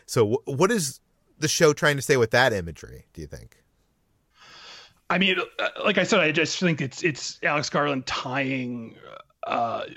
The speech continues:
Speaker 2: religion and technology sort of together, and that, that's
Speaker 1: Yeah.
Speaker 2: something he's done before too, where he, it's just, like, the melding of, of those, those two very different things.
Speaker 1: Yeah, and I guess that goes to, to say, like, i-,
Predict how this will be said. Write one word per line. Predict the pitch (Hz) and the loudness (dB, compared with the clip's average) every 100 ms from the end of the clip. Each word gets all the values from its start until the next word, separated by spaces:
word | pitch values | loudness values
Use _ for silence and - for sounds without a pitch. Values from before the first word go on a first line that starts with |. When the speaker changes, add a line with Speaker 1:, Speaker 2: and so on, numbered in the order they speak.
| _ | _
Speaker 2:
religion | 131 123 123 127 120 110 107 | -6 -2 0 0 0 -2 -4
and | 110 120 107 104 - _ _ _ | -2 -2 -2 -8 -20 _ _ _
technology | - 165 131 123 135 127 117 110 | -2 -2 0 0 2 2 0 -4
sort | - 120 | -4 -4
of | 110 | -6
together, | 123 104 - 123 101 90 | -8 -6 -2 -2 -2 -8
and | 92 101 | -8 -10
that, | 120 | -6
that's | 117 117 | -4 -2
Speaker 1:
Yeah. | |
Speaker 2:
something | 120 107 | -2 -4
he's | 107 107 | -6 -6
done | 107 95 | -4 -4
before | 92 - 98 92 | -6 -6 -6 -4
too, | - 98 87 | -4 -4 -4
where | 90 101 | -6 -6
he, | 98 | -6
it's | 101 104 - - | -6 -6 -2 -2
just, | 101 - | 0 0
like, | 110 - - _ _ _ - | -2 -2 -16 _ _ _ 0
the | 143 | 4
melding | 131 131 127 120 120 98 104 | 4 6 6 4 2 -2 -2
of, | 104 101 101 - _ _ _ _ _ - | -2 -2 -8 -16 _ _ _ _ _ -2
of | 143 110 | -2 0
those, | 113 107 - | 2 2 0
those | - 147 127 | -2 -2 2
two | - 170 | 4 4
very | 120 135 139 127 127 | 2 0 4 4 2
different | - - - - 120 | 0 -2 -2 -4 -6
things. | - 117 101 104 - _ _ | -6 -6 -6 -8 -10 _ _
Speaker 1:
Yeah, | 180 | 2
and | 185 | 2
I | |
guess | 175 370 | 4 2
that | - - | 2 4
goes | 180 175 147 | 4 4 0
to, | - 139 | -8 -6
to | 143 | -2
say, | - 143 135 | 4 4 6
like, | 127 120 | 2 0
i-, | - | -6